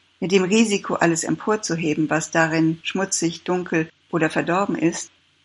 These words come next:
gibt man sich die größte Mühe, Schwierigkeiten und Ärger einzuladen.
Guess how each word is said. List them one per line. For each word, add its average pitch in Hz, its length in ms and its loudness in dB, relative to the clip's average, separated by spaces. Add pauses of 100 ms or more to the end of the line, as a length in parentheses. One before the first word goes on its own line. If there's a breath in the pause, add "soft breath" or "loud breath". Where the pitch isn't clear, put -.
(120)
gibt 220 220 -2
man 202 140 4
sich 185 160 -4
die 165 120 -4
größte 214 460 2
Mühe, 196 420 -2
Schwierigkeiten 202 840 -2
und - 140 -4
Ärger 170 360 2
einzuladen. 160 760 -2